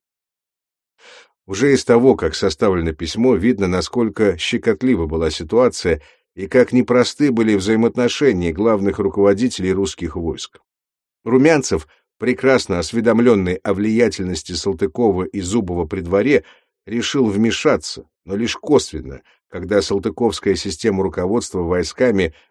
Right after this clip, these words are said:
выявила свои пороки уже и перед Екатериной второй. У него были свои источники информации при дворе. До этого, памятуя, что императрица относится к нему весьма прохладно после его критики в адрес Потемкина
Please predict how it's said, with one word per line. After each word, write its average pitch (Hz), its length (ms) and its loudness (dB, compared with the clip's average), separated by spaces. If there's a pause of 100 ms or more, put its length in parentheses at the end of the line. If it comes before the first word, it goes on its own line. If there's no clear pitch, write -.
выявила 101 520 4
свои 101 300 0
пороки 98 560 -2
уже 85 400 2
и 92 40 -4
перед 98 360 -4
Екатериной 98 580 -4
второй. 98 500 -4 (540)
У - 80 -10
него 131 240 4
были 131 240 2
свои 120 320 2
источники 110 540 -2
информации 104 640 -2
при 95 160 -6
дворе. 82 440 -8 (440)
До - 100 -4
этого, 80 580 2
памятуя, 85 640 0 (180)
что - 200 -2
императрица 117 880 2
относится 101 640 -2
к - 60 -12
нему 98 220 2
весьма 95 340 -2
прохладно 92 640 0
после 85 320 -8
его 85 160 -4
критики 85 540 -6
в 82 80 -4
адрес 80 300 -2
Потемкина 82 680 -2